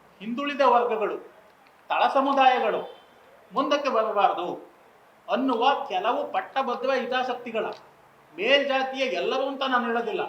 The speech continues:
ಯಾಕೆಂತಂದ್ರೆ ಮೇಲ್ಜಾತಿಯಲ್ಲೂ ತುಂಬ ಬಡವರಿದ್ದಾರೆ. ಯಾರು ಸಮೀಕ್ಷೆಗೆ ನೀವು ದತ್ತಾಂಶ ಕೊಡಬೇಡಿ, ನೀವು ಸಮೀಕ್ಷೆಯಲ್ಲಿ ಭಾಗವಹಿಸಬೇಡಿ ಅಂತ ಹೇಳ್ತಿದಾರಲ್ಲ, ಅವರು ಆ ಸಮುದಾಯದ, ಆ ಸಮುದಾಯಗಳಿಗೆ ಕೂಡ ವಿರೋಧವನ್ನ ಮಾತ-, ಮಾ-, ಮಾಡ್ತಾ ಇದ್ದಾರೆ.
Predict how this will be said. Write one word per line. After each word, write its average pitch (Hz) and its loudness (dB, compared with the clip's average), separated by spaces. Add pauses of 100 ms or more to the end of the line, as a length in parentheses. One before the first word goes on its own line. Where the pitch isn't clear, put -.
(240)
ಯಾಕೆಂತಂದ್ರೆ 262 -6
ಮೇಲ್ಜಾತಿಯಲ್ಲೂ 262 -2
ತುಂಬ 262 0
ಬಡವರಿದ್ದಾರೆ. 240 2 (600)
ಯಾರು 269 4
ಸಮೀಕ್ಷೆಗೆ 254 -4
ನೀವು 233 -8 (880)
ದತ್ತಾಂಶ 269 -2
ಕೊಡಬೇಡಿ, 214 -4 (320)
ನೀವು 202 -4
ಸಮೀಕ್ಷೆಯಲ್ಲಿ 233 -4
ಭಾಗವಹಿಸಬೇಡಿ 247 4
ಅಂತ 233 -6
ಹೇಳ್ತಿದಾರಲ್ಲ, 208 -4 (560)
ಅವರು - 4
ಆ 196 6
ಸಮುದಾಯದ, 254 0 (800)
ಆ 214 6
ಸಮುದಾಯಗಳಿಗೆ 254 -2
ಕೂಡ 247 -4
ವಿರೋಧವನ್ನ 247 -2
ಮಾತ-, 254 0
ಮಾ-, 226 -4
ಮಾಡ್ತಾ 226 -2
ಇದ್ದಾರೆ. 175 0